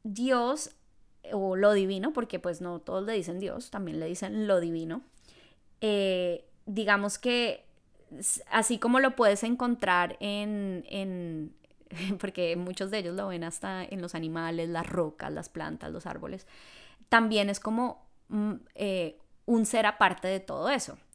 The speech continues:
Entonces es como que todos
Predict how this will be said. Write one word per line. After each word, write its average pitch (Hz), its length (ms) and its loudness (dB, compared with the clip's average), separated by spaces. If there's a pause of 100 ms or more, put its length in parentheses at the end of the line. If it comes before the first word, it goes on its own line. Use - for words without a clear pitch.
(380)
Entonces 285 380 2
es 330 120 0
como 330 240 0
que - 280 0 (300)
todos 294 800 10